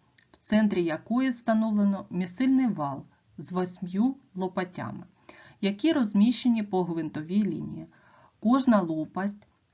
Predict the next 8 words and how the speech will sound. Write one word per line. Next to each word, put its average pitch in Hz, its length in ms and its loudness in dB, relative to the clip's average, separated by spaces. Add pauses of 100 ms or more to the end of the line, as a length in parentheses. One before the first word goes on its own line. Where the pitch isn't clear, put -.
повернута 214 760 0 (1000)
відносно 180 760 0
осі 175 280 -4
валу 220 440 -2
на 185 180 -6
кут 269 300 -8
тридцять 208 460 -4
градусів. - 600 -14